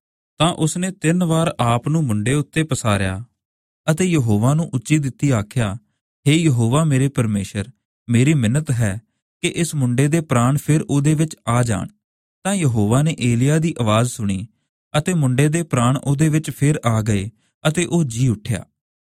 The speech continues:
ਤਾਂ ਏਲੀਆ ਮੁੰਡੇ ਨੂੰ ਚੁੱਕ ਕੇ ਚੁਬਾਰੇ ਵਿੱਚੋਂ ਘਰ ਦੇ ਅੰਦਰ ਲੈ ਗਿਆ, ਉਹਦੀ ਮਾਂ ਨੂੰ ਜਾ ਦਿੱਤਾ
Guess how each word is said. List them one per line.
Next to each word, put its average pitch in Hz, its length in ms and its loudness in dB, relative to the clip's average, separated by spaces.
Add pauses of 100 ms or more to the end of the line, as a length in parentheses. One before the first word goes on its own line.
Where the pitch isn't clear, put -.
(160)
ਤਾਂ 185 200 0
ਏਲੀਆ 151 340 2
ਮੁੰਡੇ 139 320 2
ਨੂੰ 160 160 0
ਚੁੱਕ 151 280 -6
ਕੇ 175 140 -2
ਚੁਬਾਰੇ 117 440 0
ਵਿੱਚੋਂ 147 360 -2
ਘਰ 143 200 0
ਦੇ 131 280 -2
ਅੰਦਰ 127 260 0
ਲੈ 113 240 0
ਗਿਆ, 104 280 -4 (400)
ਉਹਦੀ 180 260 2
ਮਾਂ 139 260 2
ਨੂੰ 151 160 0
ਜਾ 110 200 4
ਦਿੱਤਾ 104 440 -4